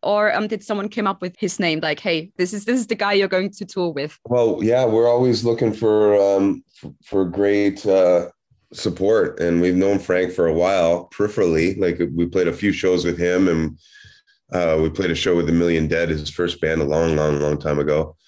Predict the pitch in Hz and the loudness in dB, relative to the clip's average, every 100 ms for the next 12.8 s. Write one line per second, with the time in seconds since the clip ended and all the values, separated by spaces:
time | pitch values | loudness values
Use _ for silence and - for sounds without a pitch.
0 | _ _ _ _ - 85 85 85 85 82 | _ _ _ _ -4 -2 0 2 2 2
1 | 87 95 95 95 95 80 - - - 104 | 0 0 0 2 2 0 -6 -10 -2 0
2 | 117 117 120 110 131 143 123 95 107 98 | 0 0 0 2 2 2 0 0 2 2
3 | 104 117 110 101 127 139 139 127 92 90 | 0 -2 -2 0 0 0 2 2 4 2
4 | 87 - - 104 95 90 95 92 95 101 | 0 -8 -8 -2 -2 -2 -2 0 0 2
5 | 95 98 120 - - - - _ 87 87 | 4 2 0 -2 -6 -12 -20 _ -2 2
6 | 85 87 90 85 85 82 _ _ _ - | 2 2 2 0 -2 -6 _ _ _ -2
7 | 98 98 98 131 127 92 - 98 95 127 | 0 0 2 2 2 2 2 0 0 -2
8 | 95 87 113 - - 127 107 113 104 - | -2 -2 -4 -6 -4 -2 0 0 0 -2
9 | 107 - 113 95 107 123 135 135 _ _ | -4 -2 -4 0 2 2 0 -8 _ _
10 | _ _ - - - _ _ - 90 87 | _ _ -20 -20 -20 _ _ -6 -2 0
11 | 87 80 78 67 - 87 85 85 78 85 | 0 0 -2 -6 -6 -2 2 0 0 0
12 | 85 90 92 87 101 101 95 87 | 0 0 0 0 0 2 0 -4